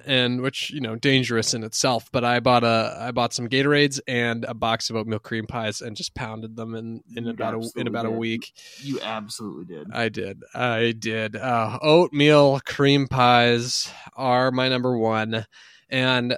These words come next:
Speaker 1: they have just, especially the big ones. The, the big ones are just to die for. They are to die for. So good. And they don't feel as awful for you. Like, they are awful for you, but they don't feel, they don't make me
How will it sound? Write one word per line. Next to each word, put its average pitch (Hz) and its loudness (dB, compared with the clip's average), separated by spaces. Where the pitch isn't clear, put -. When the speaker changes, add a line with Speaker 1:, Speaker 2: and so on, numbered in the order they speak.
Speaker 1:
they 147 0
have 147 -4
just, 180 -4
especially 233 2
the 143 0
big 127 0
ones. 170 2
The, 139 -6
the 135 -4
big 135 0
ones 120 0
are 110 -2
just - -4
to 120 -4
die 104 0
for. - -12
They 131 4
are 131 2
to 123 -10
die 113 0
for. 110 -8
So 160 4
good. 123 0
And 175 0
they 202 6
don't 233 6
feel 247 0
as 180 2
awful 123 -2
for 110 -2
you. 110 -6
Like, 135 -2
they 147 0
are 160 2
awful 123 4
for 113 -10
you, 110 -8
but 117 -4
they 160 2
don't 165 -4
feel, 190 2
they 160 2
don't 190 0
make 196 -10
me 165 -4